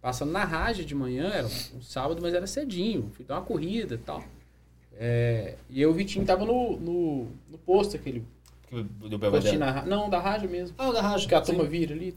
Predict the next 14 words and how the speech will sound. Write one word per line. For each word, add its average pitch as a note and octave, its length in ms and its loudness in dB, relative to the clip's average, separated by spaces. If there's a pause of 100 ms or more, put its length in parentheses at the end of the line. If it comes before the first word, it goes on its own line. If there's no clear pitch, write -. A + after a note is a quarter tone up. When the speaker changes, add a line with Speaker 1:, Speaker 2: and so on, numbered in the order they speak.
Speaker 1:
tal. - 140 -4 (440)
Cara, A#3 160 2
mas D3 140 6
era E3 120 6
muito G#3 220 0
cedo, G3+ 440 2
tipo - 180 -8
assim, F3 160 -2
ele C#3 80 2
já F3+ 160 6
tava A#3+ 380 6
lá, F#3+ 240 4
tipo - 200 -10
assim. A2 320 -6